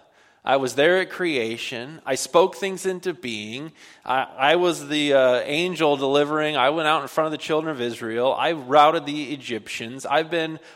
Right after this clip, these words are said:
I was there when you were born, Pilate. Uh, all authority will go to me. I will reign forever. Every knee will bow."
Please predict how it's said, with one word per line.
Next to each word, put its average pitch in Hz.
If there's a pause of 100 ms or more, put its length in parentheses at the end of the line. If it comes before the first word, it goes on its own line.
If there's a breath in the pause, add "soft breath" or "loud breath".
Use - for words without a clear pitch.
(140 loud breath)
I 135
was 143
there 147
when 131
you 131
were 143
born, 107
Pilate. 110 (320 loud breath)
Uh, 120 (160)
all 180
authority 190
will 143
go 143
to 151
me. 104
I 127
will 135
reign 220
forever. 123
Every 269
knee 220
will 151
bow." 104